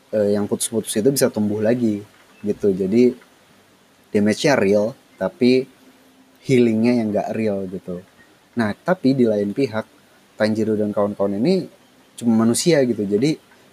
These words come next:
begitu mereka yang kena damage, itu sangat-sangat impactful dan,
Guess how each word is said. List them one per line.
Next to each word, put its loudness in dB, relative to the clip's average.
begitu 2
mereka 0
yang 0
kena 2
damage, -2
itu -4
sangat-sangat -2
impactful 0
dan, -2